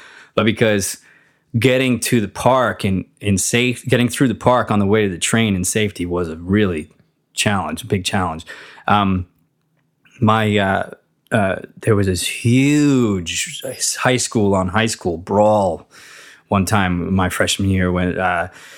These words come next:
this ki-, uh, it was actually my sophomore year. There was a kid walking through the park, another train. It was about fourteen or fifteen train kids. On some days, there were twenty train kids, but we didn't go to the same place, so we didn't take the same train. So more frequently,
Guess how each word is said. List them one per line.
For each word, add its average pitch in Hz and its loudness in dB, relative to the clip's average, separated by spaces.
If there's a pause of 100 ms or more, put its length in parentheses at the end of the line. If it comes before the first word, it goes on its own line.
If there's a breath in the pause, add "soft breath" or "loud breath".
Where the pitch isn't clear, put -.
(360 loud breath)
this - -6
ki-, - -2
uh, 113 4
it - 4
was 120 2
actually 147 2
my 117 2
sophomore 123 2
year. 104 4
There 98 2
was 101 0
a 101 -4
kid 131 2
walking 123 2
through 123 2
the 120 0
park, 117 2
another 107 2
train. 117 0
It 160 2
was 208 -2
about 185 0
fourteen 180 2
or 120 0
fifteen 147 0
train 139 2
kids. 131 0
On 110 2
some 139 2
days, 120 2
there 107 2
were 85 -4
twenty 120 2
train 120 2
kids, 113 0
but 110 0
we 120 2
didn't 135 2
go 170 4
to 175 2
the 123 0
same 110 0
place, 104 -2
so 107 0
we 107 0
didn't 113 2
take 117 -2
the 117 -8
same 104 0
train. 107 0
So 107 -2
more 117 2
frequently, 120 0